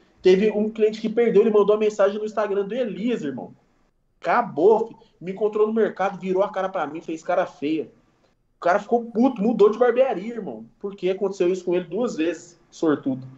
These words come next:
Né? Duas vezes negócio de ter que ir lá, cobrir um e perder o cara. Então eu lembro que quando eu, eu, eu saí do Academy,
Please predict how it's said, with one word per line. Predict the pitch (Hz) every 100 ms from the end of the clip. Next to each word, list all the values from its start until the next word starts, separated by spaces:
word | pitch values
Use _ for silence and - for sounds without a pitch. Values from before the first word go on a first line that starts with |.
| _ _ _ _ -
Né? | 139 175 185 135
Duas | 202 226
vezes | 170 196 196 - -
negócio | 175 175 175 160 160
de | 151 180 190 _ _ _ _ _ _ _
ter | 175 175
que | -
ir |
lá, | 143 135 196
cobrir | - 165 175 165
um | 160 269 311 _ _ _ _ _ -
e | 175 214
perder | 220 214 208 208
o | 214
cara. | 180 165 143 123
Então | 139 175
eu | 180
lembro | 185 190
que | -
quando | 190 202 220
eu, | 220 -
eu, | 170 160 -
eu | 160 147
saí | 151 143
do | 123
Academy, | 110 165 247 185 113